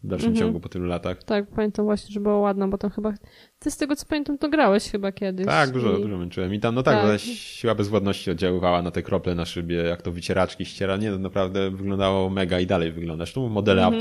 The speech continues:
Speaker 1: też były super, e, w trybie, e, tryb foto był też, e,
Speaker 2: A
Speaker 1: naprawdę
Speaker 2: dźwięki
Speaker 1: fajny.
Speaker 2: silnika?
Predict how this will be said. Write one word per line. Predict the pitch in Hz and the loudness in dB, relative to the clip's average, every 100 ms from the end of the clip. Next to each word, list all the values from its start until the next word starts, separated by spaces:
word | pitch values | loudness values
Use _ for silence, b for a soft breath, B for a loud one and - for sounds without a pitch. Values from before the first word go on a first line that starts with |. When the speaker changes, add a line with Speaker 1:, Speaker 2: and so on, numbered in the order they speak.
| 113 | 0
Speaker 1:
też | 87 | 0
były | 87 | -2
super, | - - 87 85 B B B B | -2 0 0 -2 B B B B
e, | 92 87 85 | -4 -2 -2
w | |
trybie, | - 107 95 98 95 92 92 92 _ b b - | -2 0 2 4 6 4 2 -2 _ b b -8
e, | 95 87 | -6 -6
tryb | - 95 | -4 -6
foto | - 95 87 | -2 0 0
był | 85 85 | -2 -4
też, | 90 85 - | -4 -6 -8
e, | 92 | -6
Speaker 2:
A | 87 87 | -4 0
Speaker 1:
naprawdę | 226 208 | 2 4
Speaker 2:
dźwięki | 220 220 226 | 2 2 0
Speaker 1:
fajny. | 233 240 - | -2 -2 -6
Speaker 2:
silnika? | - 233 226 220 220 233 | -10 -8 -6 -6 -6 -8